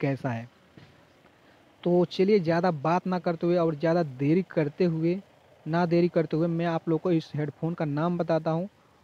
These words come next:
और ये कौन सा model है वो भी मैं आप लोग को सही तरीके से बताऊँगा और आप लोग कहाँ से purchase कर सकते हैं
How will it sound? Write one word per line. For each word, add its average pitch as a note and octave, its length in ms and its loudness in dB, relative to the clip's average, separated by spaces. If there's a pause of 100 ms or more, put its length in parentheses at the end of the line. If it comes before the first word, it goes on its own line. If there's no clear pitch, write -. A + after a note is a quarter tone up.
(140)
और E3 160 4
ये F3+ 100 6 (100)
कौन A3 200 2
सा A3 160 2
model E3+ 340 2
है F3 80 2
वो E3+ 140 2
भी F3 120 2
मैं F3 160 0
आप D#3 180 -2
लोग D3+ 140 0
को F#3 120 -2
सही C#3 220 0
तरीके D3 280 -4
से G#3 120 -6
बताऊँगा C#3 500 -2
और E3+ 180 2
आप E3 200 2
लोग F3+ 180 -2
कहाँ D3+ 240 0
से A#3 140 -4
purchase D3+ 340 -4
कर D3 180 -2
सकते D3+ 300 -10
हैं F#3+ 140 -6